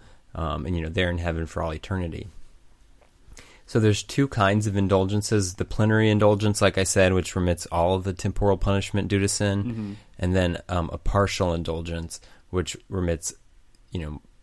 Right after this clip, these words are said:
Speaker 1: some of the temporal punishment due to sin. And, um, there's a, a book, th-, the church has a, like, a handbook of indulgences that it,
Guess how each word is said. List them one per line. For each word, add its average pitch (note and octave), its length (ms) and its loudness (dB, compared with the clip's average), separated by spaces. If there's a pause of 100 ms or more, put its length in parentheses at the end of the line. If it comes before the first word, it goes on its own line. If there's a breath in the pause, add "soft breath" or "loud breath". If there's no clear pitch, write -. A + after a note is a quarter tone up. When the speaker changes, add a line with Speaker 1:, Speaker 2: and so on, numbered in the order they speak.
(100)
Speaker 1:
some F#2+ 320 0
of D#2+ 140 -4
the E2 100 -6
temporal E2 420 -4
punishment - 500 -6
due E2+ 160 -2
to D2 80 -8
sin. - 380 -10 (560 soft breath)
And, F2+ 560 -4 (280)
um, E2 420 -6
there's F#2 220 -4
a, F2 120 -4 (120)
a F#2 100 -4
book, G#2 460 -4 (500)
th-, G#2 260 -12
the F#2+ 100 2
church A2 340 0
has F2 280 2
a, - 360 -4 (200)
like, F2+ 200 -6
a - 60 -4
handbook F2 460 -2
of E2+ 80 -2
indulgences E2 760 -6
that E2 140 -6
it, - 180 -8